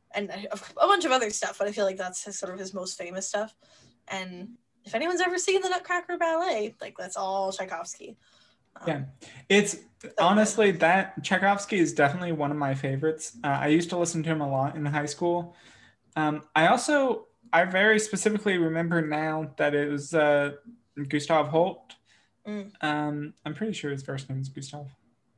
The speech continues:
Speaker 2: right? Yeah.
Speaker 1: I don't know.
Speaker 2: Um, Holt, uh, did, uh, The Planets, because I
Speaker 1: Mm.
Speaker 2: remember in high school, you know, I was in orchestra, and I was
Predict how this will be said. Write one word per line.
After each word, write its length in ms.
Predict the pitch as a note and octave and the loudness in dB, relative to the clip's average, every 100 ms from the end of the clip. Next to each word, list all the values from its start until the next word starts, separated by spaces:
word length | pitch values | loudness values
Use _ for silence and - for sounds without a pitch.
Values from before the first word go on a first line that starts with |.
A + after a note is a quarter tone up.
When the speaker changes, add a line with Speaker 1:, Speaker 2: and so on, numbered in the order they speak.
| - | -12
Speaker 2:
right? 220 | D3 D3 _ _ _ | -12 -12 _ _ _
Yeah. 80 | E3+ C3+ | -16 -14
Speaker 1:
I 120 | - | -14
don't 180 | - - | -16 -16
know. 360 | - - - | -16 -16 0
Speaker 2:
Um, 520 | D#3+ D#3 D#3 D3+ D#3 - _ _ - | 4 4 4 0 -4 -10 _ _ -8
Holt, 460 | D#3+ F#3 F3+ F3 G3 - - | -2 0 0 -4 -16 -8 0
uh, 340 | E3+ D#3+ D#3+ D#3+ C#3+ | 4 4 2 0 -10
did, 720 | - E3 D#3+ D#3 D#3 D3+ D3 C#3 _ _ _ _ | 2 4 6 6 4 2 -6 -12 _ _ _ _
uh, 300 | D#3 D3 D3 D3 | -2 0 -2 0
The 120 | D3 | -2
Planets, 680 | C3+ F#3+ E3 D3 D#3 - - _ | 2 2 2 0 -4 -12 -14 _
because 260 | E3 F3 | 2 4
I 80 | D#3+ | 4
Speaker 1:
Mm. 40 | D#3 | 4
Speaker 2:
remember 320 | E3 D#3+ D#3 | 2 2 2
in 160 | D3 | 0
high 200 | C#3+ D#3 | 0 0
school, 300 | D3+ - D#3 | 0 0 2
you 120 | D3+ D3+ | 2 4
know, 60 | |
I 120 | C#3+ | 4
was 120 | C#3+ C#3+ | 4 2
in 80 | C#3 | 2
orchestra, 800 | F3 G#3 F3+ - D#3 C#3+ D3 - _ - _ _ _ | 2 2 -2 0 2 2 2 -6 _ -20 _ _ _
and 360 | D3+ D3+ D3 C#3+ - | -2 0 0 -4 0
I 400 | D#3+ F#3+ G#3+ F3+ | 2 4 2 0
was 440 | E3+ E3 D3+ C3+ | 0 0 0 -4